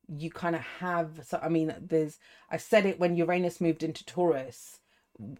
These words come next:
way back, the bloody eons ago on YouTube. I said to, um, both Taurus and Aquarius, I said, "Find yourself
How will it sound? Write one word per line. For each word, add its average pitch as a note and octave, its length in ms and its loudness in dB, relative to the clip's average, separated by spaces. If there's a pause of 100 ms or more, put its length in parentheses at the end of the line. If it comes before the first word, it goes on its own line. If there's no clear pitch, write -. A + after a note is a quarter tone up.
way F3+ 340 4
back, D#3 580 0 (340)
the C3 100 -10
bloody D#3 400 -2
eons D3+ 300 0
ago C#3+ 440 -4
on D3 280 -2
YouTube. D3 600 -4 (440)
I E3 120 6
said E3+ 380 2
to, E3 500 2
um, D3 480 -4 (960)
both - 200 4
Taurus F3+ 380 2
and E3+ 80 -2
Aquarius, D#3+ 640 4 (240)
I D#3+ 80 0
said, E3 180 -2
"Find F#3+ 240 2
yourself E3+ 640 0